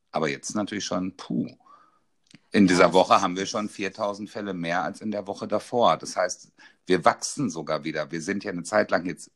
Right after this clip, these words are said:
Speaker 1: gut stehen geblieben, was immer noch schlimm ist,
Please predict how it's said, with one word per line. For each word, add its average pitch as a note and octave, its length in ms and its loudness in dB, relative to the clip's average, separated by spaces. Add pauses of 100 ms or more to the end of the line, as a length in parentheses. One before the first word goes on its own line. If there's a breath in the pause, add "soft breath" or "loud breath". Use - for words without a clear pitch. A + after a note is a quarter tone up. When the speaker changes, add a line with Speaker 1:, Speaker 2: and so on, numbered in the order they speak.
(100)
Speaker 1:
gut A2 200 0
stehen A#2+ 320 0
geblieben, C#3 580 -4
was - 320 2
immer C3+ 260 6
noch F2 140 -2
schlimm G2 400 0
ist, - 380 -12